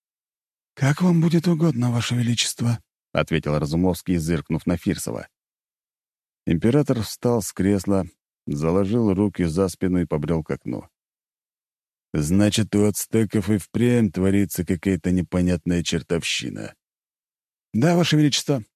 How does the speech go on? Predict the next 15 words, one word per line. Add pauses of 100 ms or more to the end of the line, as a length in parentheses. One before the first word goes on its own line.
(180)
ответил
Фирсов. (1200)
"Зачем
им
столько
жертв?" (400)
Дмитрий
Михайлович
посмотрел
на
закатное
небо. (720)
"Это
риторический
вопрос".